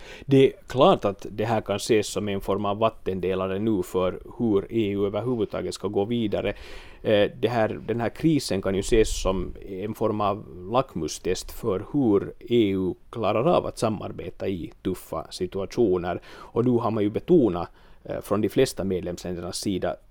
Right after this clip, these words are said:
det att man måste agera enigt, att, att man måste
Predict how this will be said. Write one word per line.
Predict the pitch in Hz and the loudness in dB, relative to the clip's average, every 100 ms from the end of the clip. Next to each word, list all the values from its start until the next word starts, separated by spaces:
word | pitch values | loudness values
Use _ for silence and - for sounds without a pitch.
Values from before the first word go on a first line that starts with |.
| - - - | -20 -20 -4
det | 113 110 | 4 4
att | 92 | 4
man | 98 | -2
måste | 98 104 - 95 | -6 -6 -4 -4
agera | 113 123 92 82 - - _ - | 2 4 4 0 -6 -20 _ 2
enigt, | 110 87 73 73 | 2 2 -4 -6
att, | 90 - | -8 -8
att | 95 - | -12 -8
man | 95 98 | -8 -6
måste | 107 - | -6 -6